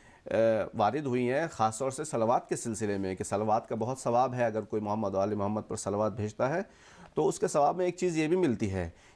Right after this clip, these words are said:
کہ اس کا ثواب ان بارش کے قطروں سے کہیں زیادہ ہے کہ جو کسی بستی پر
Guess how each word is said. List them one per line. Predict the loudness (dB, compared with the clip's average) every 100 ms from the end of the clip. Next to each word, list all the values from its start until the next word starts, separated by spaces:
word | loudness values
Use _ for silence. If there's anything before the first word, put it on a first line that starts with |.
| -4
کہ | -2
اس | -2
کا | -2 -2
ثواب | 0 2 4 4 4 2 0 -8 _ _ _ _ -2
ان | 0 0 2
بارش | 4 4 0 -6
کے | -2 -2
قطروں | 0 -2 -2 0 0 2 0
سے | -2 -2
کہیں | -4 -6 -2 2 2
زیادہ | 4 4 4 2
ہے | 2 2 2 0
کہ | -2 0
جو | 2 2
کسی | -2 -4 -4
بستی | -4 -4 -4
پر | 0